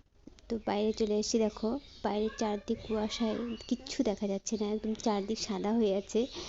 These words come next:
ঝাপসা হয়ে আছে, এত ঠান্ডা পড়েছে। আর মনে মনে ভাবছি আজকে কি আদৌ ঘুরতে বেরোনো, ঘুরতে যাওয়া হবে কি হবে না।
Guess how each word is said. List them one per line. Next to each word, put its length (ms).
ঝাপসা 400
হয়ে 200
আছে, 340
এত 260
ঠান্ডা 280
পড়েছে। 460
আর 120
মনে 200
মনে 160
ভাবছি 360
আজকে 280
কি 180
আদৌ 540
ঘুরতে 400
বেরোনো, 480
ঘুরতে 340
যাওয়া 220
হবে 400
কি 160
হবে 280
না। 160